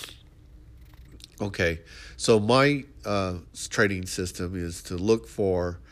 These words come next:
strong upward trend. I wanna, I wanna buy on optimism. I don't wanna buy on fear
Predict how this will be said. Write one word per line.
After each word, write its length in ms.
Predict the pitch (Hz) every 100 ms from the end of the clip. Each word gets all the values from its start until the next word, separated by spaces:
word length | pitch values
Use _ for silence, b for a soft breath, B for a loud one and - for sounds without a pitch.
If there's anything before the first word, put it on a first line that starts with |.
| B B -
strong 420 | - 110 101 104
upward 340 | 92 98 95
trend. 460 | - 87 78 80 123 - - - -
I 100 | 90
wanna, 300 | 90 92 90 90 - -
I 100 | 95
wanna 320 | 92 90 87
buy 380 | 82 87 87 87
on 280 | 90 87 80
optimism. 800 | 80 85 - 98 95 101 107 123 - - B B B B B B
I 60 | 85
don't 140 | 82
wanna 220 | 87 87
buy 320 | 85 82 85
on 320 | 87 80 80 - - -
fear 440 | - 87 85 113